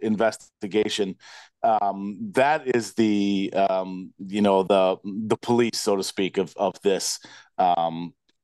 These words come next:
um, scenario. That they are the state agency that is actively investigating and will enforce,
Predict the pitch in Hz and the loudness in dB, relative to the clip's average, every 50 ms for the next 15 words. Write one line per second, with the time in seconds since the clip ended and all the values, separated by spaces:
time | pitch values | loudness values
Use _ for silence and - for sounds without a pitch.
0 | _ _ - 92 95 90 85 90 85 - - 120 110 101 104 101 95 92 95 95 | _ _ -4 -2 0 0 -2 -2 -4 -2 0 0 2 2 4 4 4 4 4 4
1 | 95 92 90 92 85 107 92 - _ 110 104 104 107 107 101 98 - - - - | 2 2 2 0 -2 -6 -8 -4 _ 0 2 2 2 0 0 -4 -6 -6 -2 -2
2 | 110 104 101 101 101 101 92 - 92 - - - 107 98 95 95 80 98 92 87 | 0 0 2 0 0 -2 -2 -6 -8 -8 -4 -2 0 0 0 0 0 0 0 0
3 | 90 85 80 92 98 101 98 - - 104 85 95 101 98 92 90 87 85 78 101 | 0 -2 -2 -2 -2 -2 -2 -2 -4 -8 -4 0 0 2 2 2 0 -2 -2 -2
4 | 101 95 - - 104 85 90 95 92 92 90 185 180 87 - - - - - - | -2 -2 -2 -6 -6 -2 -2 -2 0 0 0 0 -2 -2 -6 -10 -14 -16 -16 -16
5 | - - - - 110 104 104 110 104 98 95 92 85 - - - 117 110 107 104 | -18 -8 -4 -2 0 4 4 4 4 2 0 -4 -4 -8 -4 0 2 2 2 2
6 | 98 - - - - - | 0 -2 -6 -8 -10 -12